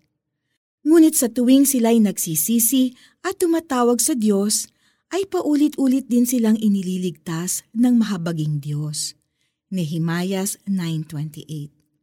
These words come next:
Hindi nauubos ang habag ng Diyos. In the same way, paulit-ulit din nating bigyan ng pagkakataon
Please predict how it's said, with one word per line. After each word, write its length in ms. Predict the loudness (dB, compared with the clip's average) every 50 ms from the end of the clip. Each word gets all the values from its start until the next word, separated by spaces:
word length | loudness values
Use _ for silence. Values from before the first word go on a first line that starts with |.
| _ _ _ _ _ _ _ _ _ _ _ _ _ _ _ -8
Hindi 340 | -6 -6 -4 -4 -4 -4
nauubos 960 | -2 -2 -2 -4 -4 -4 -2 -2 -2 -2 -2 -4 -4 -2 0 0 0 -2 -2 _ _ _ _ _
ang 220 | -2 -2 -2 -2 -4
habag 340 | -6 -6 -6 -6 -6 -6 -6
ng 240 | -6 -4 -4 -6
Diyos. 560 | -6 -6 -6 -6 -8 -8 -8 -8 -8 -10 -12 -14 _ _ _ _ _ _ _ _ _ _ _ _ _ _ _ _
In 220 | -10 -8 -8 -4
the 100 | -4 -2
same 320 | -2 0 2 2 2 2
way, 400 | 2 2 2 2 2 2 0 -2 -6 -12 _ _ _ _ _ _ _ _ _ -4
paulit-ulit 800 | -4 -2 0 0 2 2 4 4 2 2 2 2 2 2 2 0
din 240 | 2 2 4 4 4
nating 400 | 4 2 2 2 2 4 4 2
bigyan 480 | 2 0 0 0 0 0 0 0 0
ng 80 | 0 0
pagkakataon 960 | -2 -6 -8 -8 -8 -4 -4 -4 -4 -2 -4 -4 -2 -2 -2 -2 -2 -2 -4